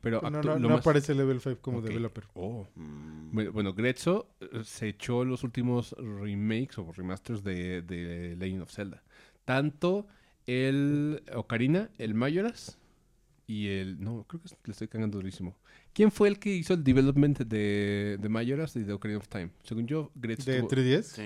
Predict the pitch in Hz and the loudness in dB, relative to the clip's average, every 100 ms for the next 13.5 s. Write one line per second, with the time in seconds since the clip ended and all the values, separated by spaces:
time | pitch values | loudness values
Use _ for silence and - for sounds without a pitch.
0 | 104 110 113 101 104 104 104 - 101 - | -6 -4 -2 -2 -4 -8 -12 -14 -14 -8
1 | 101 113 117 123 127 135 165 135 117 107 | -2 0 0 0 0 0 0 0 -2 -4
2 | - 85 - 107 101 101 98 101 101 101 | -6 -10 -6 -4 -2 -4 -2 0 0 0
3 | 101 101 101 98 90 90 87 90 87 87 | -2 -4 -6 -8 -8 -10 -8 -6 -6 -6
4 | 87 85 - - - 101 101 104 101 98 | -8 -10 -14 -14 -6 0 2 2 -2 -6
5 | - - 123 120 95 98 90 73 - - | -14 -18 -16 -10 -4 -4 -6 -12 -16 -20
6 | _ _ _ _ _ - 71 69 62 - | _ _ _ _ _ -20 -16 -16 -18 -20
7 | - _ _ _ _ _ - 107 98 95 | -20 _ _ _ _ _ -4 -2 -2 -2
8 | 101 - - 95 90 85 _ - - - | -6 -6 -6 -4 -4 -8 _ -20 -12 -6
9 | 95 82 95 98 110 110 107 104 92 92 | -4 -4 -4 -2 2 2 2 0 -2 -2
10 | 98 98 87 92 92 87 85 85 85 85 | -2 -2 -4 -6 -8 -8 -8 -8 -8 -10
11 | - _ - 131 101 107 98 - 110 101 | -14 _ -8 -4 -2 0 0 2 2 2
12 | 104 113 131 104 98 104 107 95 104 98 | 2 0 -2 -2 -2 -2 -2 -2 -4 -6
13 | 107 90 92 127 | -4 0 2 2